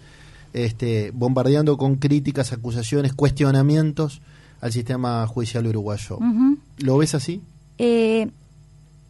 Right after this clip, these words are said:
Speaker 2: hay una, hay críticas al, al sistema judicial, eh,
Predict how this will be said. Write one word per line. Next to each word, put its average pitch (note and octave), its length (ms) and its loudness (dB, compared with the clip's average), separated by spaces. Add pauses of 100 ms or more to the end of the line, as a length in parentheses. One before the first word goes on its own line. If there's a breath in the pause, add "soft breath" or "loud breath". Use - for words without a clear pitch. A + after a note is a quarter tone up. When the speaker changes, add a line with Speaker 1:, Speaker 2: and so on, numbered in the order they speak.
(360)
Speaker 2:
hay B3 240 4
una, F#3+ 160 4 (200)
hay A3+ 260 2
críticas G3+ 680 -2
al, E3 380 -2
al F3 180 -4
sistema F#3 400 -6
judicial, D4 540 -2 (520)
eh, E3+ 600 -4